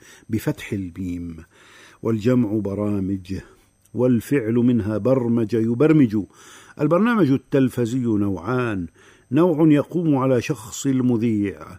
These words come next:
فإذا تغير المذيع انهار البرنامج، ذلك أنه مهترئ من حيث الإعداد وليس وراءه فريق جيد.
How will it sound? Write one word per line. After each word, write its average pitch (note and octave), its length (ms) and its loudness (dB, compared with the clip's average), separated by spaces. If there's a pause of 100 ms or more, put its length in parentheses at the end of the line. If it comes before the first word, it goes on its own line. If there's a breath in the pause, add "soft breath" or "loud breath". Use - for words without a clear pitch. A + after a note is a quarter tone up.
(320 soft breath)
فإذا B2+ 340 2
تغير C#3+ 500 4
المذيع C3+ 480 4
انهار C3 500 2
البرنامج، F#2+ 800 -2 (500 soft breath)
ذلك B2 520 0
أنه C3 360 0
مهترئ A#2+ 680 0
من A#2+ 240 2
حيث A#2+ 300 -4
الإعداد G#2 760 -2
وليس G#2+ 540 0
وراءه B2 520 -2
فريق A#2 540 -6
جيد. F#2+ 720 -6